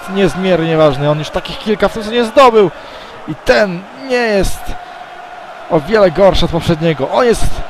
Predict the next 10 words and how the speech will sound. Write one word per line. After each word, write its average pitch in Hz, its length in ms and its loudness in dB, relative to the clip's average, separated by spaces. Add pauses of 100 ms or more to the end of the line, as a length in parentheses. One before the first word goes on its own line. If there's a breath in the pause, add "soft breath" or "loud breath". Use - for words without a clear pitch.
(340)
o 151 100 0
wiele 175 280 4
ważniejszy 156 760 4 (1300)
niż 147 340 -2 (600)
każdy 151 460 2 (100)
inny 180 320 0
zdobyty 151 400 -4
taki 151 400 -2 (400)
podwyższający 151 720 0
rezultat 139 400 -2